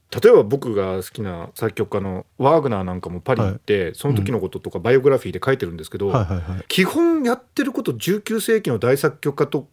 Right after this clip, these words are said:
Speaker 1: かと同じだね、今聞いてると。
Speaker 2: ただね、僕思うんだけど、
Speaker 1: うん。
Speaker 2: 時代がそうなる気がしてて。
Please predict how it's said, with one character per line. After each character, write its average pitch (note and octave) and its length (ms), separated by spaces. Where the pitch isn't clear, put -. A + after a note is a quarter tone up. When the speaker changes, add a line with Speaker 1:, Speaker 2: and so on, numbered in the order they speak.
Speaker 1:
か G#2 120
と E2+ 200
同 C3 140
じ D3+ 100
だ G3+ 120
ね、 G#3+ 240
今 D3 160
聞 A2+ 140
い - 40
て - 80
る F#2+ 80
と。 - 160
Speaker 2:
た F3+ 100
だ B2 100
ね、 G#2+ 260
僕 A2+ 440
思 D#3 200
う F3+ 40
ん A#2 80
だ E2+ 80
け F#2 80
ど、 G2 180
Speaker 1:
う F2 40
ん。 - 20
Speaker 2:
時 G#2+ 120
代 A#3+ 280
が A3+ 320
そ - 180
う D#3 60
な D#3+ 100
る A#2 80
気 G2 120
が F2+ 100
し - 80
て G#2+ 80
て。 F#2 400